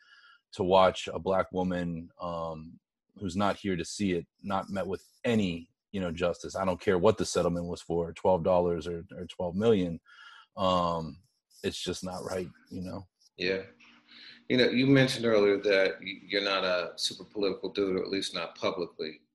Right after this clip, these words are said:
Speaker 2: Um, you know, it was always hard for us when we were doing the site daily,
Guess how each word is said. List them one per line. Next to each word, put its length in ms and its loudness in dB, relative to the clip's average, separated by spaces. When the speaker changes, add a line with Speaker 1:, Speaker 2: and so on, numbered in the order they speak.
Speaker 2:
Um, 460 -6
you 80 4
know, 240 6
it 100 8
was 180 8
always 280 6
hard 320 2
for 140 0
us 360 2
when 120 -8
we 60 -4
were 100 -4
doing 240 -10
the 80 -16
site 360 0
daily, 420 -4